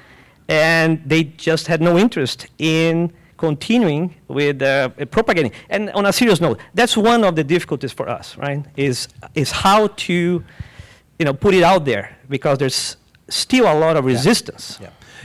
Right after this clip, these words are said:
Speaker 2: Yeah, and I think, I think this is a good time, 'cause I picked a little bit of that in our too. It's a good thing to also differentiate Spiritism, differentiate Spiritism.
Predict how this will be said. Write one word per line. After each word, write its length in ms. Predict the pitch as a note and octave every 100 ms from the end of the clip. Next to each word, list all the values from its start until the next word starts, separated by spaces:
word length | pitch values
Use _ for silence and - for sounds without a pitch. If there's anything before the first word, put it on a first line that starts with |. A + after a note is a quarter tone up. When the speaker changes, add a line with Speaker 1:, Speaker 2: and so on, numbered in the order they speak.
| -
Speaker 2:
Yeah, 100 | G#2+
and 120 | C3
I 60 | C#3+
think, 180 | F#3
I 140 | D3+ B2
think 120 | F3+
this 100 | F3
is 60 | D3
a 60 |
good 180 | C3+ C3+
time, 220 | - B2
'cause 140 | B2+ B2
I 60 |
picked 280 | - C#3+ -
a 40 |
little 180 | A#2+ A2+
bit 100 | G#2+
of 80 | G#2+
that 140 | G#2
in 80 | G2
our 200 | G2 G2
too. 380 | F2 - G#2+ F2 _ - - - - -
It's 160 | - -
a 60 | C3
good 260 | C#3+ E3
thing 200 | E3 D#3
to 140 | D3 C3+
also 280 | C3 D3
differentiate 680 | A#2+ A#2+ - A#2+ G#2+ F#2 -
Spiritism, 680 | - B2 A2 - E2+ D2 -
differentiate 560 | A2+ - B2+ A#2 - G#2+
Spiritism. 580 | - A#2+ G2+ F#2+ F#2